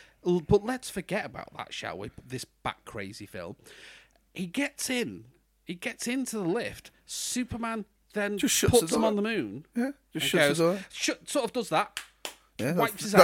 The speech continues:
Speaker 1: hands.
Speaker 2: the end of that chapter.
Speaker 1: That's, that's that sorted.
Speaker 2: <laughs>
Speaker 1: There's certainly no sun up in space.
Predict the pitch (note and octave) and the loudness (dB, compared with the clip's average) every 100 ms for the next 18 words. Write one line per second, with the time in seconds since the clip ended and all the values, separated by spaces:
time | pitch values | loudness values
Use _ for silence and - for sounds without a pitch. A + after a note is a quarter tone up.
0 | F3 G#3 D#3+ D#3 D3+ D#3+ G3 - G#3+ G3 | 8 4 6 6 6 6 6 4 2 6
1 | F#3+ B2 D3 F3 G3+ - C3+ B3 - - | 6 6 4 0 0 -4 -2 -2 -2 -6
2 | A2+ A2 D3 D3+ D3+ C#3 D3 D3+ D#3+ D#3 | -4 -2 -2 0 0 0 0 0 4 2
3 | C#3+ G3+ B3+ F3 C#3 F3+ D3+ - G3+ G3 | 6 6 6 2 2 2 2 0 0 0
4 | - B2+ - F3+ F3 B2+ - | -2 -6 -4 -2 -2 -4 -12